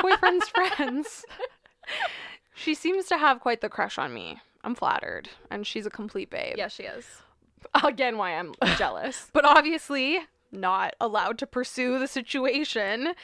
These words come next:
Speaker 1: And they decided while they were drunk behind me, sitting there while I was sober, that we were gonna have a threesome. And I was like, "What the fuck? I'm in the room."
Speaker 2: <laughs>
Speaker 1: Like, can I be a part of this conversation? Or are you two just deciding that this is happening?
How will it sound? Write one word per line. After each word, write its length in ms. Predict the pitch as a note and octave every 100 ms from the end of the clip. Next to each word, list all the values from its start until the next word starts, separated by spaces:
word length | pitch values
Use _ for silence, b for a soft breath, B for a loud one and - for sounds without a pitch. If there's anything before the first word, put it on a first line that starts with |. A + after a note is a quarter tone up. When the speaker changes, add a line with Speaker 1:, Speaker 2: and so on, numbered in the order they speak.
| B B A#3
Speaker 1:
And 420 | A#3 A#3 A#3+ A#3
they 160 | A#3 A#3
decided 420 | A#3 - A#3 A#3
while 120 | A3+
they 140 | A3+ G#3+
were 120 | G#3
drunk 640 | G3+ A3+ A3 A3+ C#4 - - A#3 G3
behind 520 | - A3 A#3 A3+ A3+ G3+
me, 380 | F#3+ E3+ A#3 -
sitting 360 | - A3+ G#3+
there 160 | G#3 G3
while 100 | G3+
I 80 | G3+
was 140 | G#3
sober, 680 | - A3+ A3+ G3 - A3 C4 B B
that 220 | A3 A3 A3
we 80 |
were 120 | A3+ A3
gonna 140 | A3+
have 200 | G#3 G3+
a 60 | G3
threesome. 720 | G#3+ A#3 A3+ - B1+ A#1+ C2
And 120 | -
I 100 | A3
was 180 | G#3+ G#3
like, 280 | F3 F3 - -
"What 260 | G#3 A3
the 100 | C4
fuck? 400 | - G#3+ G#3 A#3+ -
I'm 120 | E4
in 160 | - -
the 100 | G4+
room." 540 | C#5 - - B3 D4 D4+
Speaker 2:
<laughs> 40 | B B B -
Speaker 1:
Like, 380 | A#3 A3+ A3 - -
can 180 | - A3+
I 80 |
be 140 | A3 A3+
a 60 |
part 240 | A3 A#3 A#3
of 80 | A#3
this 160 | C4
conversation? 800 | C#4 C#4 D4 E4+ F4 G4 G4 G4
Or 180 | D#4 C4
are 60 | B3+
you 180 | A#3+
two 200 | A#3+ B3+
just 200 | A#3+ C4
deciding 440 | A#3+ A#3 A3+ A3 G#3+
that 120 | G#3+
this 160 | G#3+ G#3+
is 100 | G#3
happening? 640 | A3 G#3+ G#3 A3+ - A3+